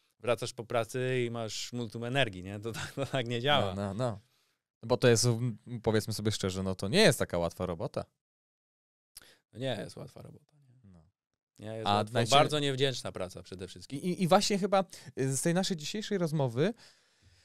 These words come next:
Speaker 2: y, to, to zauważam, że, mm, nie wiem, to, to, to oczywiście nie rysuje się na twojej twarzy, czy smutek, czy coś takiego, ale jednak widać, że dotknęło cię to, że ludzie tak postrzegają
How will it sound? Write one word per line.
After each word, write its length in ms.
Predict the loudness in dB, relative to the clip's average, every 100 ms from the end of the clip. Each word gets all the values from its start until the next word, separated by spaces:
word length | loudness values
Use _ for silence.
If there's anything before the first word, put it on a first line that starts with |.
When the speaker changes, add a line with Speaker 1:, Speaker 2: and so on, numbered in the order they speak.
| _ -8
Speaker 2:
y, 40 | -6
to, 140 | -2
to 140 | 2 6
zauważam, 580 | 8 6 4 2 0
że, 360 | 0 0 2 2 -2 -12
mm, 500 | -10 -6 -4 -4 -8 -10 _ _ -2
nie 120 | 2
wiem, 140 | 4 4
to, 140 | 4
to, 140 | 4
to 100 | 2
oczywiście 340 | 2 2 0 4
nie 100 | 4
rysuje 300 | 4 2 0
się 120 | 0
na 60 | -2
twojej 280 | -2 -2
twarzy, 560 | 2 2 2 2 -2 -4 -12 -18 _ _ _
czy 140 | -6 -2
smutek, 440 | 0 0 2 2
czy 100 | 0
coś 160 | -4 -4
takiego, 360 | -2 -2 0
ale 160 | 2 4
jednak 300 | 4 4 4
widać, 260 | 6 6 6
że 320 | 4 4 2 -2 _ -20 -18 -16 -4
dotknęło 520 | 0 0 2 6 6
cię 120 | 4
to, 120 | 0
że 100 | -2
ludzie 240 | -2 -4 -4
tak 540 | 0 0 -2 -12 -20 _ _ -20 -20 -8
postrzegają 840 | -4 -2 -2 0 0 0 -4 -8